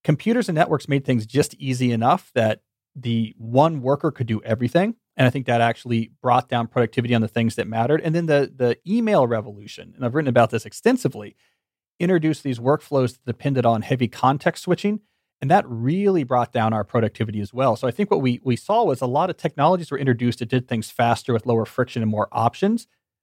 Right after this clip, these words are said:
But because they were pulling out our attention, they were pulling out our brain's ability to operate, non-industrial productivity as a, a labor department metric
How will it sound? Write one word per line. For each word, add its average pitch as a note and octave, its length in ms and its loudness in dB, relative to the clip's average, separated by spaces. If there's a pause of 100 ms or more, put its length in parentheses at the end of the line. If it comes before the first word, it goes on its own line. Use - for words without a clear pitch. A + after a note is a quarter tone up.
(140)
But B2 120 -2
because C#3 280 0
they C#3 120 0
were A#2+ 100 0
pulling D#3 460 -2
out B2+ 160 0
our A#2+ 120 0
attention, C#3 580 -2 (380)
they D3 60 0
were B2 80 2
pulling C#3+ 320 0
out B2+ 80 0
our B2 80 0
brain's B2+ 420 -2
ability B2 360 0
to G#2+ 100 -4
operate, D#3 560 0 (340)
non-industrial C#3 560 0
productivity C3+ 640 -2
as A#2 160 2
a, A2 260 -4
a A2 40 -6
labor A#2+ 260 0
department F3 400 0
metric F#3+ 340 -4